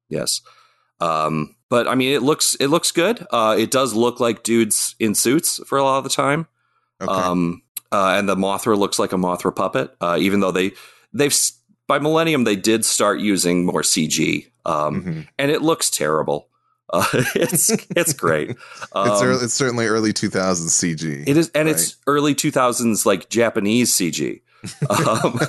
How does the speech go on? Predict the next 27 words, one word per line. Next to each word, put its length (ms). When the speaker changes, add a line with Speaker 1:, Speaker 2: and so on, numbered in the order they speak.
Speaker 1:
<laughs> 180
which 240
is, 380
like, 300
no, 300
like, 280
Japan 400
is 140
great 380
with 200
technology, 680
but 220
there's, 240
like, 160
C 220
G 240
just 240
did, 200
did 200
not 200
match 240
up 180
to 140
Americans 540
at 80
that 220
standard. 380